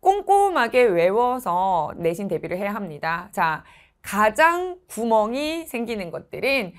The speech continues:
화학의 유용성 부분이었으니까 내신 대비할 때는 정말 중요하게 좀 정독을 하시고요. 사실 그 다음부터는 다 계산입니다. 어, 일 다시 이 단원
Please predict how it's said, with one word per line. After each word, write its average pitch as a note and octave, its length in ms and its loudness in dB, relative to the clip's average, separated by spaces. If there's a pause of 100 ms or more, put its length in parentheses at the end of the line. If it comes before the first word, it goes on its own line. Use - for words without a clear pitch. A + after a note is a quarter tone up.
(160)
화학의 D#4 540 -2
유용성 A3+ 600 -6
부분이었으니까 F3 1000 -8 (300)
내신 G#3 260 -2
대비할 G3 420 -4
때는 F3 520 -8 (300)
정말 D#4 680 0
중요하게 F#3+ 720 -6 (160)
좀 F#3 340 -6
정독을 F#3 480 -6
하시고요. G#3+ 680 0 (340)
사실 F4 320 -2
그 C4+ 140 -4
다음부터는 F#3+ 880 -8
다 E3+ 100 -12
계산입니다. E3+ 960 -6 (380)
어, F3+ 240 2
일 D#4+ 160 0
다시 E4+ 280 -2
이 F3+ 160 -8
단원 A3 520 -2